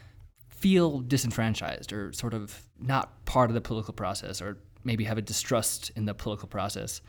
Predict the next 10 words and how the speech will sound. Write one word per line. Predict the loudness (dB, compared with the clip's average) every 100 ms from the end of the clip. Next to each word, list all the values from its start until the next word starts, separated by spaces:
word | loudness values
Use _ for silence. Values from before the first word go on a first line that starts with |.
| -18 -18 -14 2
Do | 4
you |
have | 6
any | 6 6
inkling | 4 4 4 4
of |
what | 4 6 4 4
might | 2 4 4
be | 2
done | 2 4 4 4 2